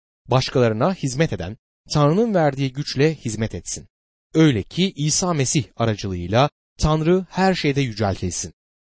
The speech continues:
Yücelik ve kudret sonsuzlara dek Mesih'indir. Amin." Bu sözleri kutsal kitapla ilgilenen her ilahiyat fakültesinin kiliseye yazmasını isterdim. Eğer bir vaiz Tanrı için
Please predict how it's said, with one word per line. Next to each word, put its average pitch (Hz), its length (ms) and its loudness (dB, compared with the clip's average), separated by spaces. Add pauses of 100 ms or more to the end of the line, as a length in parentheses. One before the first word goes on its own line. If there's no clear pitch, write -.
(200)
Yücelik 165 420 2
ve 139 80 0
kudret 120 440 -4
sonsuzlara 127 640 -4
dek 170 220 0 (200)
Mesih'indir. 107 720 -6 (220)
Amin." 90 400 -8 (480)
Bu 202 120 -2
sözleri 123 360 0
kutsal 185 340 -2
kitapla 156 540 0
ilgilenen 117 600 0
her 202 380 2
ilahiyat 127 640 2
fakültesinin 127 800 -4 (280)
kiliseye 139 440 4
yazmasını 104 480 0
isterdim. 90 420 -8 (480)
Eğer 185 260 4
bir 185 80 4
vaiz 117 480 0
Tanrı 127 300 -2
için 107 320 -6